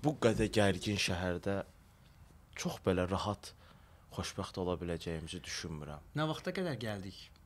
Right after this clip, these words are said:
Speaker 2: biz studiyaya? Biz studiyada, biz
Speaker 1: Biz bir rahat bir üç saat, dörd saat yolda olmuşuq. İki məkan dəyişmişik deyə.
Speaker 2: Cəmi dörd tam onda altı kilometr getmişik.
Speaker 1: Bəli.
Speaker 2: Cəmi dörd tam onda altı kilometr üç saata getmişik biz.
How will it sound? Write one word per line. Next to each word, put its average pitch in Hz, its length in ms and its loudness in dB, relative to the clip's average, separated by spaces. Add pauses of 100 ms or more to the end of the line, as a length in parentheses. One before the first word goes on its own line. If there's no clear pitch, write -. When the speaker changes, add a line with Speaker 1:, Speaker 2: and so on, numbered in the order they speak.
(300)
Speaker 2:
biz - 180 -8
studiyaya? 98 420 -10 (800)
Biz - 260 -8
studiyada, 135 520 -4 (420)
biz - 180 -6 (220)
Speaker 1:
Biz 143 140 -2
bir 143 180 6
rahat 131 360 6
bir 127 80 -2
üç - 260 -6
saat, 104 300 0
dörd 110 160 2
saat 101 300 -4
yolda 92 260 4
olmuşuq. 78 440 -2 (220)
İki - 220 -2
məkan 92 480 -2
dəyişmişik 78 720 -6
deyə. 69 260 -10
Speaker 2:
Cəmi 143 380 2
dörd 151 160 2
tam 139 120 -2
onda 127 180 2
altı 117 200 -2
kilometr 117 400 -6
getmişik. - 440 -14 (160)
Speaker 1:
Bəli. 78 340 -4 (500)
Speaker 2:
Cəmi 143 280 0
dörd 151 140 0
tam 139 100 -2
onda 131 160 2
altı 123 200 -2
kilometr 127 540 -2
üç 131 140 -6
saata 120 360 0
getmişik 107 480 -10
biz. 123 280 -12